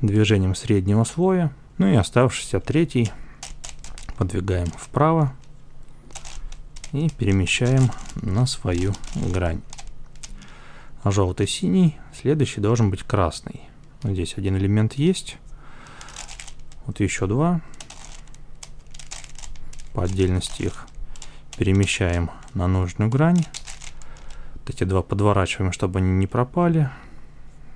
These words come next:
Тут еще один тоже справа. Отводим. Получаем. Проверяем расцветку. Желтый перед нами, синий, красный, зеленый. Все хорошо, углы можно уже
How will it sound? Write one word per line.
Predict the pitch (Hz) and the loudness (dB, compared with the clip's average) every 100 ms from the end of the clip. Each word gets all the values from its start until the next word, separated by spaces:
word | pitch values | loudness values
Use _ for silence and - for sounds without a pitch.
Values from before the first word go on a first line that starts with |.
| - - - | -14 -12 -14
Тут | - | -6
еще | - - 113 | -6 0 0
один | 107 87 | 2 2
тоже | 101 101 92 | 0 0 -2
справа. | - 90 87 87 85 - - - - - - - - - - - - | -4 -2 0 2 0 -4 -12 -12 -12 -12 -14 -12 -14 -14 -16 -16 -10
Отводим. | - 123 147 147 135 - - - - - - - - - - - | -4 0 4 4 2 0 -8 -10 -12 -14 -14 -12 -12 -12 -14 -6
Получаем. | - 101 87 - 90 82 85 - - - - - - - - - | 0 0 2 -2 0 -2 -4 -6 -14 -16 -16 -16 -16 -18 -18 -4
Проверяем | 113 101 101 98 87 | 4 6 6 4 4
расцветку. | 95 123 - 196 - - 160 - - | 2 0 2 2 2 4 2 2 -4
Желтый | 101 101 87 | 2 4 2
перед | 95 113 113 | -2 0 2
нами, | 160 180 185 143 - - | 4 4 6 4 0 -10
синий, | - 156 180 175 147 - - - - | -4 2 6 6 4 0 -16 -14 -4
красный, | 131 156 139 147 131 - - - - | 0 2 2 2 2 -2 -12 -6 0
зеленый. | 107 113 87 80 - - - - - - - - - | 4 6 4 0 -6 -12 -20 -20 -20 -18 -18 -16 -12
Все | - 101 87 | 0 2 2
хорошо, | - 110 127 - 208 180 - - - - | 4 2 2 2 2 2 -6 -20 -14 0
углы | 120 98 135 151 | 0 4 4 6
можно | 104 127 - 95 | 6 4 4 2
уже | 82 98 123 | 2 4 2